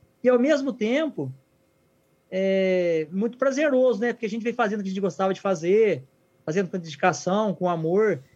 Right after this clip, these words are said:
de uma maneira correta, de uma maneira profissional. Aí esse crescimento foi acon-, acontecendo naturalmente. Ele veio,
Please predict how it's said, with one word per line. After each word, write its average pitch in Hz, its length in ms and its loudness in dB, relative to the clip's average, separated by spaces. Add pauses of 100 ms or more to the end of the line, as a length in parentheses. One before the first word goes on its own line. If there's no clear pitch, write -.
(120)
de 185 60 -8
uma 190 120 0
maneira 190 240 2
correta, 190 600 0
de 165 80 -12
uma 175 160 -6
maneira 180 340 -2
profissional. 190 840 0 (500)
Aí 220 200 0
esse 247 140 0
crescimento 240 480 -4
foi 254 140 4
acon-, 254 280 0 (160)
acontecendo 233 580 -2
naturalmente. 254 720 0
Ele 196 100 -4
veio, 233 460 0